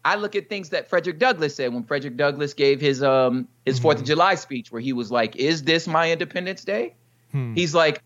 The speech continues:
Speaker 2: Hmm.
Speaker 1: "I read the Constitution. I read the de-, the Declaration of Independence. This is a beautiful document.
Speaker 2: Mm-hmm.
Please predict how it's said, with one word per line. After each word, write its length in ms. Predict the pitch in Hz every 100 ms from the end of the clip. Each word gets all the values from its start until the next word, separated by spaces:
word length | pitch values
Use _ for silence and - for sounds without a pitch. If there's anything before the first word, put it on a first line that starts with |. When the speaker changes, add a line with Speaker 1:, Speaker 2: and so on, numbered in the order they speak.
| _
Speaker 2:
Hmm. 80 | 135
Speaker 1:
"I 80 | 196
read 240 | 190 277
the 80 | -
Constitution. 680 | 180 151 143 151 123 123 110
I 60 | 135
read 220 | 160 247
the 60 |
de-, 260 | 175 123 143 -
the 120 | 131
Declaration 480 | 110 127 127 120 120
of 40 |
Independence. 500 | 117 113 113 95 - _ _ _
This 140 | 285 285
is 80 |
a 60 | 247
beautiful 640 | - - 165 226 247 233
document. 580 | 202 233 - 139 104 - _ 131
Speaker 2:
Mm-hmm. 280 | 120 110